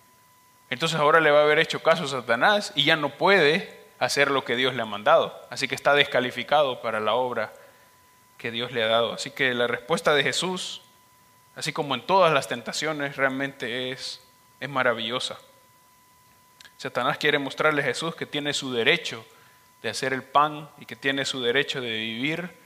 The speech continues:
como Él quiere y que tiene su derecho de hacer lo que quiera porque Dios no le puede impedir.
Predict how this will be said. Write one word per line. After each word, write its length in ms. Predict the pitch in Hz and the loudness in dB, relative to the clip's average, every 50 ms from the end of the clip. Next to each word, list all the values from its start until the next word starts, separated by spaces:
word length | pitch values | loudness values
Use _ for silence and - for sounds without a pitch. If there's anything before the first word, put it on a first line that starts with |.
| _ _ _ _ | _ _ _ _
como 240 | - - 113 113 131 | -20 -18 -10 -6 -6
Él 120 | 139 135 | -6 -6
quiere 460 | - 156 165 175 170 175 170 165 160 | -2 0 2 2 4 2 2 2 0
y 60 | 139 - | 0 -2
que 100 | - 113 | -6 -6
tiene 280 | - 139 143 147 143 | -6 -4 -2 -2 -2
su 180 | - - 135 123 | -4 -4 -6 -6
derecho 680 | 113 110 117 160 190 180 - - 170 165 170 170 160 - - | -4 0 0 0 0 0 -2 -4 -2 -2 -2 -2 -4 -8 -8
de 80 | - 120 | -6 -6
hacer 320 | 110 - - 143 143 143 | -4 -4 -2 0 0 0
lo 180 | 143 139 131 - | 0 -4 -4 -6
que 400 | - 123 113 98 107 113 - - - - - - _ _ _ _ _ | -6 -8 -8 -6 -8 -8 -12 -16 -20 -20 -20 -20 _ _ _ _ _
quiera 520 | - 147 160 185 190 190 190 185 190 190 190 | -4 0 2 4 6 6 4 4 2 0 -4
porque 280 | - - - - 117 | -10 -10 -8 -8 -8
Dios 400 | 113 117 117 120 139 156 165 180 | -8 -6 -4 0 0 0 0 0
no 100 | 160 135 | -2 -4
le 140 | 135 127 123 | -4 -4 -4
puede 340 | - - 135 131 131 127 127 | -4 -4 -2 -2 0 -2 -2
impedir. 640 | 127 123 120 - - 117 107 107 120 123 113 104 | -4 -8 -10 -12 -10 -10 -8 -6 -6 -6 -8 -8